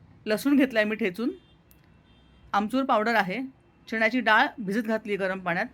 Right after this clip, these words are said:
हे आपले सगळे कोरडे मसाले आहेत. दुधी भोपळा चिरून घेतला आहे, कांदा चिरून घेतला आहे आणि टोमॅटो घेतला आहे. आता कांदा परतेपर्यंत आपण टोमॅटो चिरू शकतो.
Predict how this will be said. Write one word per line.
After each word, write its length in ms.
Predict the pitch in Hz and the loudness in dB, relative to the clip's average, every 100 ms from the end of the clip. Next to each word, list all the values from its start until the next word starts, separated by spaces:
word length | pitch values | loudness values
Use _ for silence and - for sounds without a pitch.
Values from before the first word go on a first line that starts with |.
| _ _ _ - | _ _ _ -4
हे 60 | |
आपले 180 | 226 233 | -2 -2
सगळे 240 | 233 214 220 | -2 -2 0
कोरडे 320 | 214 202 240 | 0 2 2
मसाले 360 | 240 233 202 | 2 0 0
आहेत. 260 | 190 180 247 - _ _ _ _ - _ _ - - | 0 -2 -6 -10 _ _ _ _ -20 _ _ -16 -6
दुधी 220 | 220 262 | 0 2
भोपळा 260 | 262 254 254 | 2 0 -2
चिरून 260 | 247 247 | -2 0
घेतला 240 | 233 226 220 | 0 0 -2
आहे, 120 | 269 - - | -2 -8 -4
कांदा 320 | 185 196 247 | -4 0 0
चिरून 280 | 262 247 240 | 0 0 0
घेतला 260 | 226 220 | 0 0
आहे 140 | 226 269 - _ | 0 -2 -8 _
आणि 120 | 214 | -8
टोमॅटो 420 | 240 233 220 240 233 | -4 0 0 0 -2
घेतला 280 | 208 180 | -4 -6
आहे. 100 | 240 294 _ - | -8 -10 _ -14
आता 120 | 196 | -8
कांदा 360 | 202 214 220 285 | 0 2 2 0
परतेपर्यंत 460 | 277 262 269 262 | 0 0 0 0
आपण 220 | 262 262 262 | 0 0 -2
टोमॅटो 440 | 240 233 269 - _ _ | 0 0 -2 -6 _ _
चिरू 180 | - 294 | -6 -4
शकतो. 400 | 262 202 - - | -4 -6 -10 -18